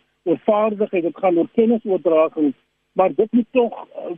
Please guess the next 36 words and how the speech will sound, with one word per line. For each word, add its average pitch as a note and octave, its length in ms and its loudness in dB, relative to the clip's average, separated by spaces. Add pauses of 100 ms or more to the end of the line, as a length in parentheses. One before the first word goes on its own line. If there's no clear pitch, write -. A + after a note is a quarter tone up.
(100)
by G3+ 100 4
jou F3+ 340 4
ingeskerp A3+ 800 0
word, D#3+ 300 0
enige D#4 380 0
werk F3 280 0
wat D#3 160 -2
jy D3+ 140 2
doen. A#2 160 -2 (480)
Jy F#3 100 2
weet, F#3 180 4 (120)
jy F3+ 200 2
moet G3 200 0
verantwoord-, F#3 720 2 (580)
verantwoordelikheid G3+ 1400 0
aanvaar, A#3 480 0
jy G3 80 -2
moet E3+ 160 -4
verantwoordbaar F3 880 2
wees D3 220 -2 (420)
vir D#3+ 80 -4
daardie D3+ 280 2
spesifieke F3 560 -2
funksie F#3+ 280 0
en G#3 200 2
sy - 100 -2
uitkomste. - 680 -2 (560)
En G#3 140 2
ek F#3 100 -2
wonder C#4+ 320 0
dikwels, G#3 460 2
jy G3+ 80 -6
weet, F3+ 260 2
is G#3+ 140 2 (140)
plaaslike A3 480 0
owerhede F#3 440 2